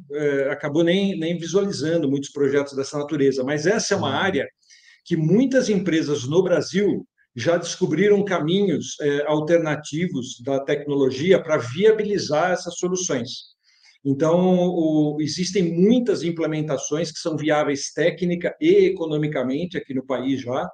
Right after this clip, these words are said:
Speaker 1: é, e isso, a tendência é aumentar essa, essa escala na medida que mais e mais empresas adotem a solução,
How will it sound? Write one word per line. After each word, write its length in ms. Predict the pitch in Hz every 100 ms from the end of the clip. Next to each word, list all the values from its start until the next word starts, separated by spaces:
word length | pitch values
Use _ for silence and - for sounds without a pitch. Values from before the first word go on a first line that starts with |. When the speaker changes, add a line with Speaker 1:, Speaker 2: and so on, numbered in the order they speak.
| _ _ _ _ - -
Speaker 1:
é, 420 | 143 147 143 143
e 180 | 151 156
isso, 760 | 180 - 190 185 180 170 160
a 100 | 156
tendência 540 | - 160 147 170 185 180
é 80 | 151
aumentar 680 | 160 170 156 139 135 156 180
essa, 560 | - 135 127 117 120 127
essa 540 | 127 - 127 120 117
escala 540 | 135 - 139 143 170 165
na 80 |
medida 340 | 139 123 147 143
que 200 | 147 139
mais 340 | 135 160 165
e 60 | 139
mais 260 | 131 139
empresas 540 | 135 123 139 123 120 - - _ _
adotem 560 | - 131 131 156 160 139
a 60 | 127
solução, 680 | 135 120 - 135 165 196